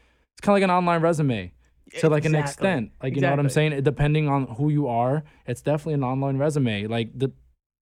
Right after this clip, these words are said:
Speaker 1: depending on your brand, I should say, right? Because a lot of people just have social media for fun.
Speaker 2: Mm-hmm.
Speaker 1: And, you know, I feel like that's when it gets a little more personal when, like, the actual things. But when you see people who wanna be a, I think, an artist, an influencer, or someone of, like, that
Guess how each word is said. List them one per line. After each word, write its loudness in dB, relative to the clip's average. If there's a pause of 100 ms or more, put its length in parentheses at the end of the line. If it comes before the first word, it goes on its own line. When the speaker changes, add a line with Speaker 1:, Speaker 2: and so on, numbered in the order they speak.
(220)
Speaker 1:
depending 0
on 2
your 2
brand, -2
I -6
should -12
say, -8 (240)
right? 0
Because -2
a -2
lot 0
of -2
people -2
just -2
have -4
social -4
media -4
for -14
fun. -8
Speaker 2:
Mm-hmm. -2 (100)
Speaker 1:
And, 0
you 0
know, -4
I -4
feel -2
like 0
that's -4
when 0
it 0
gets -4
a -4
little -2
more -6
personal 0
when, 0
like, -4
the -8
actual -6
things. -4
But -6
when -2
you 0
see -4
people -4
who 0
wanna -2
be -2
a, -6 (300)
I -6
think, -4
an -4
artist, 0
an -6
influencer, -2 (440)
or -2
someone 0
of, -6
like, -6
that -4